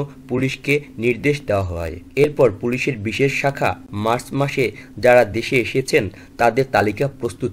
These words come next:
করে। এ সময় দেশে আসা দু লক্ষ পঁচাত্তর হাজার দেশি ও ছাব্বিশ হাজার বিদেশির তালিকা সারা দেশে পুলিশ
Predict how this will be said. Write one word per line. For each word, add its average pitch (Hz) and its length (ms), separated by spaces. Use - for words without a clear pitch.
করে। 82 240
এ 151 120
সময় 156 320
দেশে 113 380
আসা 117 320
দু 117 140
লক্ষ 127 360
পঁচাত্তর 127 680
হাজার 139 300
দেশি 123 320
ও 110 100
ছাব্বিশ 117 460
হাজার 143 240
বিদেশির 110 640
তালিকা 110 360
সারা 117 300
দেশে 135 300
পুলিশ 151 220